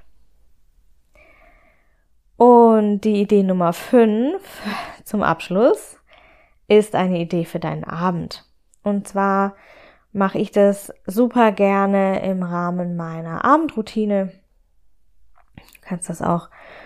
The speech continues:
total gerne für dich implementieren, wenn du noch keine hast, dann, ähm, bereit dir abends eine Tasse Tee zu. Und zwar nutze ich am liebsten Tee ohne Pfefferminze,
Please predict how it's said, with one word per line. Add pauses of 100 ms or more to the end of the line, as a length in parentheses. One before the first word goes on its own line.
(240)
total
gerne
für
dich (500)
implementieren,
wenn
du
noch
keine
hast, (260)
dann,
ähm, (600)
bereit
dir (600)
abends
eine
Tasse
Tee
zu.
Und
zwar (500)
nutze
ich
am
liebsten
Tee
ohne
Pfefferminze,